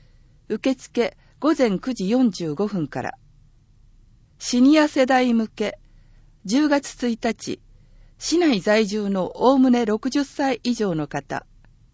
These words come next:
子育て、働き世代向け。十月八日、市内在住の十八歳から六十歳未満の方。六十歳から六十四歳の方は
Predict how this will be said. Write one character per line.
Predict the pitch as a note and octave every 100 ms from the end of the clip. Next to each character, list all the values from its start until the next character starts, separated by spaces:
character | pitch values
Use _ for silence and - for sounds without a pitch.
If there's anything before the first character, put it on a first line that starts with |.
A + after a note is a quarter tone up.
| _ _ _ _ _ _ - _ -
子 | B3+
育 | B3 D#4 A#3
て、 | G3 D#3 - _ - -
働 | G#3+ C#4 D4 D4
き | -
世 | D4
代 | C#4 C4+ C4
向 | A#3+
け。 | A#3 A#3 A3+ - _ _ - _ _ -
十 | G#3 D4
月 | D4 C#4 C4 B3+
八 | A#3+
日、 | - - G#3+ - _ _
市 | - D4+
内 | C#4 A#3
在 | E3+ G#3 G#3
住 | G#3 G3
の | F#3 F3 - -
十 | B3+ D4
八 | E4 D#4+
歳 | - A3+ F#3
か | F3+
ら | D#3+ - -
六 | G3+ B3+
十 | C4+ C4+
歳 | - C4 A#3+
未 | B3 B3
満 | G3+ D#3+
の | C#3+
方。 | D3+ C#3+ D#3 - - - _ _ _ _ _ _ _ _ _ _ _ _ -
六 | B3 D4+
十 | D4
歳 | E4+ - A3 F#3
か | F3
ら | D#3+ -
六 | G3+ C#4
十 | C4+ C#4+ C#4+
四 | D4 C#4
歳 | A#3 F3+
の | E3
方 | F3 E3+ E3+
は | D3